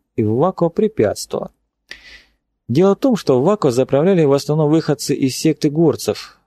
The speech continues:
одного из самых странных религиозных обществ в мире. Религия у них была постольку-поскольку, а поклонялись они первой американской конституции,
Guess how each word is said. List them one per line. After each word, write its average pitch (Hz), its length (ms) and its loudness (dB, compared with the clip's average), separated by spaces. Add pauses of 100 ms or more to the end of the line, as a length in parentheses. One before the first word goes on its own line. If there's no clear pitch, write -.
одного 92 300 -2
из - 120 -2
самых 123 320 -2
странных 135 520 -4
религиозных 120 720 0
обществ 131 400 -4
в 135 60 -4
мире. 120 340 0 (1080)
Религия 196 500 2
у 151 100 0
них 185 180 0
была 170 220 2
постольку-поскольку, 156 1400 -2 (200)
а 117 120 -2
поклонялись 180 640 0
они 143 220 -2
первой 208 320 0
американской 147 720 -2
конституции, - 880 -4